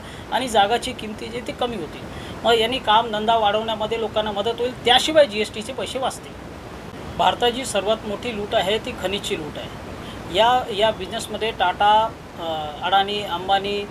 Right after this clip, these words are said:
आणि असे लोक, बिर्ला, हे लोकच इन्व्हॉल्व आहेत आणि हे यातून एवढा पैसा कमवतात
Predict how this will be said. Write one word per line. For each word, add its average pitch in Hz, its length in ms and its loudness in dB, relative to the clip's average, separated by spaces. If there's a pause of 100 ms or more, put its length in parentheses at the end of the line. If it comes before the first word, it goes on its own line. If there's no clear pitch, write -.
(340)
आणि 185 520 0
असे 185 440 0
लोक, 220 200 0
बिर्ला, 208 400 4
हे 202 200 2
लोकच 220 340 0
इन्व्हॉल्व 180 360 -4
आहेत - 300 -10
आणि 208 120 -2
हे 208 360 2
यातून 196 300 2
एवढा 202 320 0
पैसा 233 300 0
कमवतात 202 460 -2